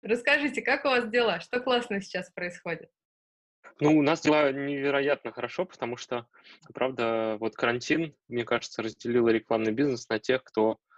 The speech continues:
Speaker 2: собственно, проработал процессы и в карантин перешел домой, не заметив даже, что это произошло, потому что задачи как ставились, так ставятся, есть какие-то регламенты, есть какие-то рабочие чаты,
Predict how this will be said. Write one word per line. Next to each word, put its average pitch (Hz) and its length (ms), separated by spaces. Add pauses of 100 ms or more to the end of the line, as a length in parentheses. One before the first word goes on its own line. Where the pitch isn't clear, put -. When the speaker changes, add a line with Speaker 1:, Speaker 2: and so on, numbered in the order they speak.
(160)
Speaker 2:
собственно, - 320
проработал 120 540
процессы 170 580 (720)
и 120 440
в - 80
карантин 123 440
перешел 117 360
домой, 123 480
не 117 360
заметив 113 640
даже, 98 320
что - 200
это 107 120
произошло, 147 640 (300)
потому - 120
что - 140
задачи 131 340
как - 180
ставились, 101 360
так - 160
ставятся, 147 520
есть 104 180
какие-то - 340
регламенты, 139 560
есть 95 180
какие-то - 380
рабочие 98 400
чаты, 135 480